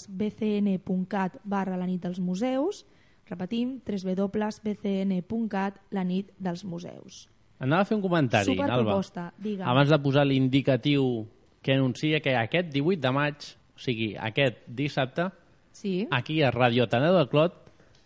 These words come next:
Speaker 2: retransmetran en rigorosíssim directe una cosa
Speaker 1: Digue'm.
Speaker 2: que es farà aquest dissabte. Què és?
Speaker 1: Què és?
Speaker 2: No ho saps?
Speaker 1: Ai, no.
Speaker 2: Una persona que li agrada tant la música.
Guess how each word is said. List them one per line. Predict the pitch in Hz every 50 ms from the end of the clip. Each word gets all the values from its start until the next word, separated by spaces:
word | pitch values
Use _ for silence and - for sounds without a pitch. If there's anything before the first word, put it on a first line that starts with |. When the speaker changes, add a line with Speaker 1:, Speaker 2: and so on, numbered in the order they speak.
| _ _ _ _ _ _ _ _ _ _ _ _ -
Speaker 2:
retransmetran | 143 151 151 165 156 - 156 156 143 - 147 151 143 139 - 165 156 147 135 - -
en | 160 160 151 143
rigorosíssim | 131 147 156 175 175 165 151 165 160 143 143 135 165 190 214 - 156 127 113 110
directe | 131 185 185 151 131 - - 180 185 233 254 - _ _ _ _ _ _ _ _ _ _ _ _ _ _ _ _ -
una | 160 202 208 185 185 151
cosa | - - 170 170 165 196 214
Speaker 1:
Digue'm. | 185 185 185 190 190 190
Speaker 2:
que | - 180
es | 175 - -
farà | 175 160 165 175 160
aquest | 160 156 160 151
dissabte. | 151 - 135 110 101 - 113
Què | - 180 165 135 107
és? | 95 - - - - _ _ _ _ _ _ _ _ _ _
Speaker 1:
Què | - - 311 311 269 202 180 180
és? | 180 - - - - - - _ _ _ _ _ _ _ -
Speaker 2:
No | 127
ho | 120
saps? | - - - 135 196 - - - - - _ _ _ _ _ _ _ _ _ _ _ _
Speaker 1:
Ai, | - 220 220 220 202 185
no. | 190 202 202 220 233 220 202 180 170
Speaker 2:
Una | 127 139 151
persona | 147 160 120 - 147 160 170
que | 160 156
li | 143 131
agrada | 123 120 143 160 165 -
tant | - 180 202 196
la | 180 151
música. | 165 208 226 190 170 143 120 120 104 95